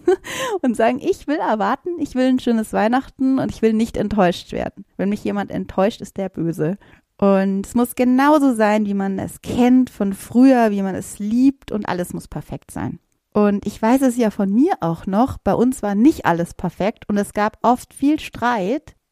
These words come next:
aber ich habe immer noch diesen Moment, diesen, diesen wahnsinnig schönen, wahrscheinlich nur ein paar Sekunden andauernden Moment im Kopf, wo das Glöckchen läutet und wir diesen Tannenbaum sehen mit den Geschenken und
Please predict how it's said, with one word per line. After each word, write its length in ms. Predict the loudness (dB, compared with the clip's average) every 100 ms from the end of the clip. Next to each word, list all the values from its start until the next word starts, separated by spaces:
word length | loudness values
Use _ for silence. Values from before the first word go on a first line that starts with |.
| -2
aber 320 | 0 2 0
ich 160 | -2
habe 120 | -4 -2
immer 200 | 2 4
noch 160 | 4 0
diesen 340 | -4 -2 -2
Moment, 460 | 0 2 4 6 4 _
diesen, 240 | -4 -4 -4 -8 -12
diesen 460 | -6 -4 -4 -4 -6 -10 -10
wahnsinnig 720 | -2 2 4 4 2 0 0
schönen, 480 | 4 6 6 2 0 _ _ _
wahrscheinlich 560 | -2 -2 2 2 2 0
nur 80 | -2
ein 100 | -2
paar 280 | 0 0 0
Sekunden 420 | 2 2 0 -2
andauernden 560 | -2 0 2 2 0
Moment 500 | 0 0 2 2 0 -4 -20 -20 -20 _ _ _ _ _
im 180 | 2 4
Kopf, 340 | 4 0 -2 _ -6
wo 240 | 2 4
das 220 | 4 0
Glöckchen 500 | -2 -2 -2 0 0
läutet 560 | 4 4 2 2 -2 -2
und 240 | -2 -2 2
wir 120 | 0
diesen 540 | -2 -6 -4 -4 -6 -8
Tannenbaum 560 | -6 -2 0 2 0
sehen 520 | -2 -2 0 0 0 -4
mit 140 | -6
den 100 | -4
Geschenken 760 | -6 -2 0 0 -2 -6 -8
und 260 | -4 -4 -6